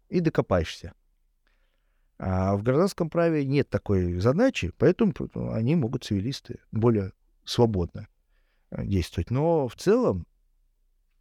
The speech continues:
в целом, возвращаясь, я могу сказать, что, э,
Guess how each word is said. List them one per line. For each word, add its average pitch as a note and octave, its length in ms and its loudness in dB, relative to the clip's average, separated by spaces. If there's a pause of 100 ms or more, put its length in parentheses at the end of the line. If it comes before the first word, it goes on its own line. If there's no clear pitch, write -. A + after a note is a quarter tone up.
(140)
в - 60 -20
целом, A2 260 4
возвращаясь, G2+ 600 0
я A2+ 120 4
могу B2+ 240 0
сказать, B2+ 380 0
что, A#2+ 460 -4 (560)
э, G#2 340 0